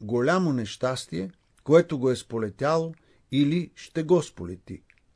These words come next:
Ако освободите човека от бесилката, вие го спасявате. Какво трябва да прави спасеният? Той трябва да живее така, че да не дойде и втори път пред бесилката. Спасеният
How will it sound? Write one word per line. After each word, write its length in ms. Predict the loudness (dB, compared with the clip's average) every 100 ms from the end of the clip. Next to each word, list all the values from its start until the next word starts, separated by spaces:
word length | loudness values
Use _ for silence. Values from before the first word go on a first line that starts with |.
| _ _ -20 -20 -6
Ако 300 | -6 0 0
освободите 720 | 0 -2 -2 0 -2 -2 -6
човека 540 | -2 2 4 2 -2 -4
от 200 | -2 -2
бесилката, 760 | -4 -4 2 2 2 -8 -12 -20 _ _ -2
вие 240 | 4 4
го 120 | 4
спасявате. 760 | -2 -8 -4 0 0 -2 -8 -20 _ _ _ _ _ _ _
Какво 360 | -10 2 2 2
трябва 340 | 2 2 2
да 160 | -2 -2
прави 320 | 0 0 0
спасеният? 680 | -8 -10 -2 0 0 -2 -8 _ _ _ _ _ _ 2
Той 180 | 4 4
трябва 540 | 4 4 4 2 0 -2
да 140 | -2
живее 420 | 0 4 4 4
така, 420 | -2 -4 -2 -2 -4 _ _ _
че 140 | -2
да 160 | 4 6
не 120 | 4
дойде 520 | 4 4 4 2 2 0
и 100 | -8
втори 400 | 0 4 4 2
път 280 | 0 -2 0
пред 240 | -4 0
бесилката. 680 | -2 -2 -6 -8 -12 _ -20 _ _ _ _ _ _ _ _ _ _ _ _ _ -20
Спасеният 760 | -2 0 6 6 6 2 -2